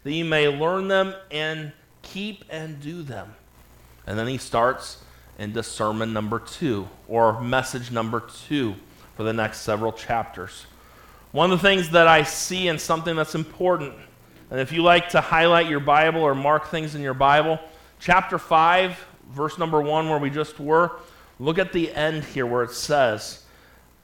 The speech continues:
um, "Which I speak in your ears this day, that ye may learn them,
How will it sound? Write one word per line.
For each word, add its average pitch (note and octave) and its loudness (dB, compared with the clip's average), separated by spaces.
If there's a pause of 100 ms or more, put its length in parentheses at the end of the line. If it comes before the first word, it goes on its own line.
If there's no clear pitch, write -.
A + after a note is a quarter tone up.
(120)
um, C#3+ 4
"Which C#3+ -4
I C#3+ 2
speak E3+ -8
in D#3+ -2
your D3+ -4
ears D#3 0
this D#3 -6
day, D#3 0
that D3 -2
ye C#3+ -8
may C3 -2
learn C3 0
them, A3 2